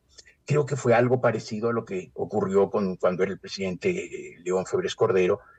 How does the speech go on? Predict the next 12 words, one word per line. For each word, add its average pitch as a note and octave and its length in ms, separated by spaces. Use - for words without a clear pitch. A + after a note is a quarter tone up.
que G#2+ 220
no G#2 280
toleró G2+ 500
la F#2 380
sublevación, G2+ 840
así G2 240
la F#2+ 120
entendía G2 520
él, F#2+ 240
de C3+ 120
personas A#2+ 520
como A2+ 440